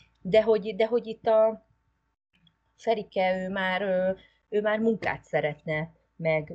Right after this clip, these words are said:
meg, meg barátnőt, meg ilyeneket, és hogy mi itt elvettük az ő kisfiút. Tehát, hogy, ö, és hogy ez is egy nagy eredmény, hogy mondjuk Ferinek megjelent a, a, a gondolatai között az, hogy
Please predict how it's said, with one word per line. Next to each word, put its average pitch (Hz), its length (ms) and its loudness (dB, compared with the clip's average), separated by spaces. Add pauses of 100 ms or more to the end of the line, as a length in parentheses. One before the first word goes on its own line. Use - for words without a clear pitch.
(100)
meg, 165 200 -4
meg 165 180 -4
barátnőt, 147 760 -6
meg 147 180 -8
ilyeneket, 147 520 -8
és - 180 -6
hogy 165 120 0
mi 160 160 2
itt 160 160 0
elvettük 143 520 -2
az 151 160 -4
ő 143 120 -8
kisfiút. - 540 -16 (2500)
Tehát, 196 240 -4
hogy, 214 200 -2
ö, 208 140 -2
és 214 300 -6
hogy 262 120 -6
ez 302 140 -2
is - 160 -8
egy 196 80 -4
nagy 196 200 0
eredmény, 208 560 -6 (280)
hogy 208 140 -10
mondjuk 220 260 -10
Ferinek 220 500 -4
megjelent 160 580 -8
a, 160 180 0 (440)
a, 170 100 -10
a 165 360 -2
gondolatai 151 600 -8
között 160 380 -12
az, 156 220 -8
hogy 156 120 -10